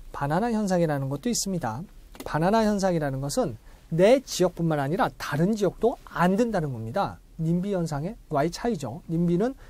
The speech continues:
내 지역은 안 돼, 다른 지역은 돼. 의 개념이면 바나나 현상, 그 약어죠. 이 현상, 어, 바나나 현상은 내 지역, 다른 지역 다 안 된다는 겁니다. 그 다음에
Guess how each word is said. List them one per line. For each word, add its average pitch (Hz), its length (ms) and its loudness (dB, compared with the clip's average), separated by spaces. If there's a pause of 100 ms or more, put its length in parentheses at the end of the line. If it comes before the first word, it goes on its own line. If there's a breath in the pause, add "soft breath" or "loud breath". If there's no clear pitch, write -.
(120 soft breath)
내 165 220 8
지역은 214 460 2
안 143 160 -2
돼, 180 180 2
다른 135 280 -6
지역은 131 280 -6
돼. 175 240 2 (260)
의 190 120 4
개념이면 156 560 0 (340 soft breath)
바나나 185 340 2
현상, 135 360 -4 (240)
그 123 240 -6
약어죠. 143 580 -2 (360 soft breath)
이 160 140 0
현상, 165 360 0
어, 139 220 -4
바나나 151 360 -2
현상은 139 340 -4
내 147 160 -2
지역, 180 260 2
다른 165 240 -2
지역 - 180 -6
다 - 180 -6
안 170 140 0
된다는 175 340 -4
겁니다. 127 580 -8 (1160 loud breath)
그 180 100 0
다음에 233 240 8